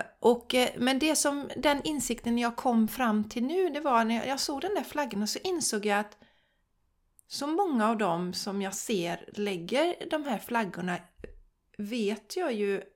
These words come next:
för det är ju vänner jag har på Facebook och så, vet jag att de inte har så bra, eh, relationer på det privata planet. Jag kanske har, eh,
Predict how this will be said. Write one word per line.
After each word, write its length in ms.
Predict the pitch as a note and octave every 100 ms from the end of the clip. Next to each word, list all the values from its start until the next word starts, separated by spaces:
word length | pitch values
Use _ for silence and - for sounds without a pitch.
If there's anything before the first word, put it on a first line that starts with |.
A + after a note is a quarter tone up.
| _ -
för 160 | A3+
det 80 | G#3+
är 60 | A3
ju 180 | A3+ A3
vänner 380 | B3+ G#3 D#3+
jag 100 | E3+
har 120 | G3 D#3
på 120 | F3
Facebook 560 | - D#3+ - - -
och 60 | -
så, 160 | E3 - - - -
vet 540 | C#4 C#4+ C#4+ E4 -
jag 220 | F#4 A#3+ -
att 180 | A3+ -
de 280 | C4 A#3 A#3
inte 380 | E4 F4+ - A#3+
har 440 | - - A#3+ F#3 F#3+
så 220 | - G#3+
bra, 520 | G#3+ C#4+ A#3 E3+ E3+ - - - - - _
eh, 480 | G#3 F#3+ F3+ E3+ - - - - - - _ _ -
relationer 760 | F#3+ G3+ A3 - D#4 G3+ F3+
på 140 | F#3 G#3
det 60 |
privata 720 | G#3 - D#4 C#4+ E3+ - G4+
planet. 720 | G#4+ E4+ D#3+ - - - - _ _ _ _ _ _ _ _ _ _ _ _ _ - - _ _ _ _ _
Jag 180 | - C#4
kanske 280 | E4 E4 E4
har, 360 | D#4+ D#4+ D4 C#4+
eh, 380 | C#4+ C#4+ C#4